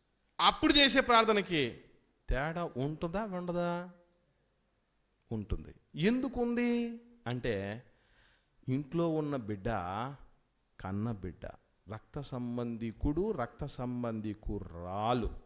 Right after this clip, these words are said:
మరి పక్కోళ్ళు, సంఘపోళ్ళు మనకు సంబంధించిన వాళ్ళు కాదు. కాబట్టి మన లోపల నుంచి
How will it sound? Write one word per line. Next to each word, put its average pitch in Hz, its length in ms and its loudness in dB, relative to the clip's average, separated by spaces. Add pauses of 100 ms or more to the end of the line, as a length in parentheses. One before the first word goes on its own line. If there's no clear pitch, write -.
(840)
మరి - 100 0
పక్కోళ్ళు, 262 680 2 (640)
సంఘపోళ్ళు 262 800 2 (640)
మనకు 196 200 -16
సంబంధించిన 101 500 -10
వాళ్ళు 104 160 -6
కాదు. 226 340 -8 (1000)
కాబట్టి 135 680 -2 (260)
మన 110 220 -6
లోపల 123 400 -2
నుంచి 107 640 -6